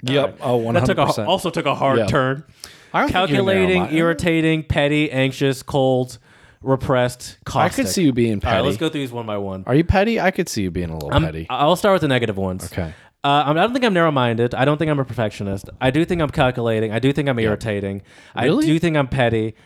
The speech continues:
Speaker 2: I do think I talk a lot, bro.
Speaker 1: You're not irritating.
Speaker 2: I do think I'm anxious. I do think I'm, I mean, I know I'm anxious. I do
Speaker 1: Right.
Speaker 2: think I'm cold. I do think I'm requ-, <laughs> re-, repressed. I don't know what caustic means.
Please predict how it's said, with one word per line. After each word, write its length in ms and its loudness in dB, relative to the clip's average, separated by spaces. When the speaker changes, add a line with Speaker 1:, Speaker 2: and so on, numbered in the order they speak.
Speaker 2:
I 120 -2
do 160 2
think 200 -4
I 120 0
talk 360 0
a 100 -4
lot, 480 -8
bro. 100 -14
Speaker 1:
You're 120 2
not 240 0
irritating. 420 2
Speaker 2:
I 40 4
do 140 2
think 180 2
I'm 80 4
anxious. 640 0
I 80 2
do 140 2
think 140 2
I'm, 120 2
I 160 0
mean, 140 4
I 80 2
know 160 0
I'm 140 -4
anxious. 340 -12
I 160 0
do 140 2
Speaker 1:
Right. 60 2
Speaker 2:
think 120 0
I'm 100 0
cold. 520 0
I 80 -2
do 120 4
think 140 4
I'm 100 2
requ-, 480 0
<laughs> 40 -16
re-, 140 2
repressed. 720 0
I 120 -2
don't 80 4
know 100 4
what 100 0
caustic 460 -2
means. 420 -10